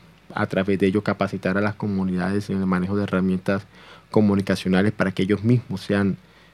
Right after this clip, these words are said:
eh, parlantes de lo que ocurre en su entorno y que el uso de las comunicaciones también pueda ser una herramienta para la recuperación del tejido social,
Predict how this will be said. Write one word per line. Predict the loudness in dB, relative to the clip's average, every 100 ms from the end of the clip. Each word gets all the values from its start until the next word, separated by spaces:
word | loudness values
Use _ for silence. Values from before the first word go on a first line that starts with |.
| _
eh, | -6 -4 -6 -12 -18 -20 -20 _ -4
parlantes | -2 4 6 6 2 -4 -4
de | -4
lo | -2
que | -4
ocurre | -4 0 2 2
en |
su | 0 0
entorno | 2 4 4 4 -4 _ -20 -20 -18 -2
y | -2
que | 0 4 6 6 4 4
el | 4
uso | 4 2
de | 2
las | 2
comunicaciones | 0 0 0 -2 -2 2 4
también | 4 2
pueda | 0 0
ser | 2 2
una | 2
herramienta | 2 2 0 -2
para | 0 0 2 0
la | 0 -2
recuperación | -2 -4 -4 -2 -2 0
del | 0
tejido | 0 -2 0 0
social, | 0 2 0